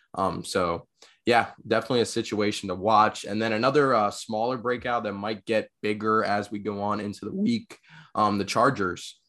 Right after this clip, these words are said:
they have Joey Bosa and Corey Linsley were placed on the covid nineteen list recently. So yeah, breakouts across the league, and it's just gonna get worse, you know? And it sucks. It sucks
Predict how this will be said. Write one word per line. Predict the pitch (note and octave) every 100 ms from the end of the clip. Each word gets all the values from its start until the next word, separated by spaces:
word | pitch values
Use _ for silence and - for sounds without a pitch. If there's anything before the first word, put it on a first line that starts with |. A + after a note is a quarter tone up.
| _
they | G#2+
have | A2+ G#2+ G2+
Joey | A2+ A2+
Bosa | A2 A2 A2+ A#2+
and | G2
Corey | G#2 A2
Linsley | G2 A2+ G2+ F#2+ F2+ - _
were | F2+
placed | - G#2 F#2+
on | F#2+
the |
covid | F2 F#2+ F#2+
nineteen | F2+ F2+ - F#2
list | F2+ F2+ -
recently. | - - -
So | - - - - _ - - _
yeah, | - A2
breakouts | F#2+ G2+ A2 A#2 -
across | - G#2+ A2
the | F#2
league, | F#2 F#2+ G#2+
and | G2
it's | F#2+
just | - F#2+
gonna | G2
get | F#2+ F#2+ - _ _ _
worse, | - G2+ A#2+ - -
you | - -
know? | G2 - _ _ - _ _
And | B2
it | C3
sucks. | - E3+ D#3+ - - -
It | A2+
sucks | - D3+ - -